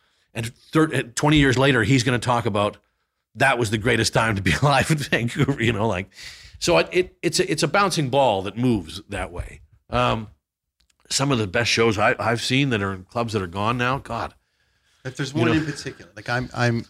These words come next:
Speaker 2: I, uh, I didn't have the luxury of,
Speaker 1: Yeah.
Speaker 2: of, of adding the Town Pump to my re-, my
Speaker 1: Well, the
Speaker 2: list,
Speaker 1: Pump
Speaker 2: 'cause
Speaker 1: is,
Speaker 2: I,
Speaker 1: is one
Speaker 2: you
Speaker 1: that
Speaker 2: know,
Speaker 1: is near and dear to
Speaker 2: I
Speaker 1: me because it,
Speaker 2: never,
Speaker 1: yeah,
Speaker 2: I
Speaker 1: it, it,
Speaker 2: never,
Speaker 1: it was
Speaker 2: never made it
Speaker 1: probably
Speaker 2: there.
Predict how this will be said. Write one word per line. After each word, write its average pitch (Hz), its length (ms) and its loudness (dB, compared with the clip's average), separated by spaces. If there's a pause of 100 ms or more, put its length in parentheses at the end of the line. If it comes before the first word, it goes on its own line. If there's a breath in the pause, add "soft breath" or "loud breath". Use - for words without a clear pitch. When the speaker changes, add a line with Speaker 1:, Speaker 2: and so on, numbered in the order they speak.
(160)
Speaker 2:
I, 117 280 -2
uh, 107 280 -2
I 127 100 2
didn't 151 200 0
have 131 280 4
the 107 60 -4
luxury 98 560 -4
of, 87 200 -16
Speaker 1:
Yeah. 113 300 2 (100)
Speaker 2:
of, 98 240 -8
of 101 280 -8 (120)
adding 104 340 -2
the 101 60 -8
Town 98 380 -4
Pump 98 340 -10
to 98 120 -14
my 85 160 -10
re-, 85 120 -8 (200)
my 104 100 2
Speaker 1:
Well, 170 100 6
the 165 60 6
Speaker 2:
list, - 100 0
Speaker 1:
Pump 185 160 4
Speaker 2:
'cause 139 140 4
Speaker 1:
is, - 0 -
Speaker 2:
I, 147 60 0
Speaker 1:
is 143 160 4
one 147 160 4
Speaker 2:
you 131 80 4
Speaker 1:
that 120 60 2
Speaker 2:
know, 120 40 4
Speaker 1:
is 110 100 2
near 127 220 2
and 110 100 0
dear 113 140 4
to 110 80 2
Speaker 2:
I - 20 0
Speaker 1:
me 110 100 2
because 117 300 2
it, 117 80 2
Speaker 2:
never, 113 160 -6
Speaker 1:
yeah, 104 280 2
Speaker 2:
I 92 40 -8
Speaker 1:
it, 104 60 -4
it, 131 100 0
Speaker 2:
never, 139 200 0
Speaker 1:
it 131 40 2
was 120 160 0
Speaker 2:
never 131 120 0
made 147 60 6
it - 40 4
Speaker 1:
probably 120 260 4
Speaker 2:
there. 85 200 -8